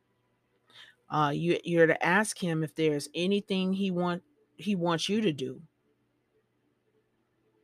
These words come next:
You know, this is putting him first. This is reverencing him as the Most High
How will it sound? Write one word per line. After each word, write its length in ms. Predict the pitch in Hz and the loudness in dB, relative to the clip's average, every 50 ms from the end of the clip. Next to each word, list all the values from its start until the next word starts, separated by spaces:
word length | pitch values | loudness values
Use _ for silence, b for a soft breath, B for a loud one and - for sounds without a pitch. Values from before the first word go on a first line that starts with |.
| _ _ _ _ _ _ _ _ - | _ _ _ _ _ _ _ _ -12
You 160 | 165 156 147 | -10 -10 -10
know, 280 | 143 139 139 - - - - _ _ _ _ _ _ _ _ _ _ _ _ _ _ - | -10 -10 -12 -14 -18 -20 -20 _ _ _ _ _ _ _ _ _ _ _ _ _ _ 2
this 280 | 170 196 226 247 - | 6 6 6 8 8
is 400 | 247 214 202 185 175 156 - - _ _ _ _ _ _ _ _ - | 6 6 6 4 0 -6 -10 -16 _ _ _ _ _ _ _ _ -4
putting 340 | - - 226 220 226 214 | 2 4 4 6 6 4
him 200 | 214 226 190 185 | 2 2 0 -2
first. 440 | 175 - - - 240 127 98 - - | -2 -4 -4 -4 -4 -4 -6 -8 -6
This 160 | - 185 196 | -4 -4 -2
is 160 | 185 170 156 156 | -2 -2 -2 2
reverencing 600 | 165 185 190 190 190 180 175 - - 175 170 170 | 4 4 4 4 4 0 -2 -2 -4 -4 -4 -4
him 220 | 185 202 185 180 | -4 -4 -4 -2
as 180 | 165 156 156 151 | -2 -2 -2 -2
the 80 | 160 160 | -2 -2
Most 340 | 160 156 147 151 151 - | 0 0 -2 -2 -4 -6
High 420 | - 226 208 165 147 139 135 139 | -4 -2 -2 -2 -2 -6 -10 -14